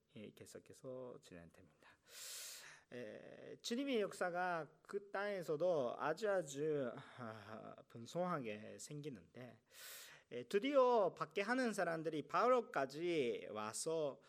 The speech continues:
실제적으로 떠를, 어, 던지고, 어, 그, 그때 밖에 하는 사람들이 바울은 버-, 벌써 죽었다고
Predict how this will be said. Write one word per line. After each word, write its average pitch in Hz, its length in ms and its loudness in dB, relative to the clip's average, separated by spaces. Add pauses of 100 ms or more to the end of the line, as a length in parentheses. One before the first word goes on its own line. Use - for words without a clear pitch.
(120)
실제적으로 175 1400 -2
떠를, 147 800 2
어, 120 260 -8
던지고, 127 800 -4 (380)
어, - 360 -10 (680)
그, 143 760 -4
그때 - 200 -8
밖에 - 280 -8
하는 190 220 -2
사람들이 208 600 0
바울은 156 440 -2
버-, 120 260 -8
벌써 143 420 -4
죽었다고 208 1040 2